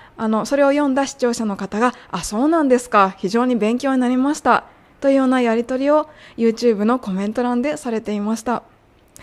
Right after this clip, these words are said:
はい。まあ、宗教絡みのことっていうのは結構難しいかと思うんですけれども、まあ、あの、正しく説明を行うという姿勢が大事なんだなと、やはり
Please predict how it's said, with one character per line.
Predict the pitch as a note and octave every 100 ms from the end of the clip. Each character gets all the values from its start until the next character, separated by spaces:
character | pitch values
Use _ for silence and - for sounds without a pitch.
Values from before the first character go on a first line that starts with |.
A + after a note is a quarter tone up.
| - -
は | - A3+
い。 | G#3
ま | - G#3 G3
あ、 |
宗 | - C4+
教 | C4+ C4
絡 | C4 C4
み | A#3+
の | A3 G#3
こ | G#3
と | G3+
っ |
て | - G3
い |
う |
の | F#3+
は | F#3
結 | F#3+ A3
構 | G#3
難 | F#3+ G3 G#3+ A#3+
し | -
い | B3+
か | A#3 G3+
と | G3
思 | G3+ A3
う |
ん | G#3+
で | F#3+
す | -
け | F#3+
れ | F#3
ど |
も、 | G#3+ C4 C4 - - -
ま | C#4 A#3 -
あ、 |
あ | G3
の、 | F#3 F3+ - _ -
正 | B3+ D4 F4
し |
く | - G3
説 | - G#3 A3
明 | A3 G#3+ G#3+
を | G#3
行 | G#3+ A#3
う | B3 C#4
と | C#4
い | A#3+
う | G#3
姿 | - G#3
勢 | A3
が | A3+ -
大 | G3+ G3+
事 | G#3
な | G3
ん | F3+
だ | F#3
な | B3 C#4+
と、 | G3+ -
や | F#3
は | G3+
り | F3 -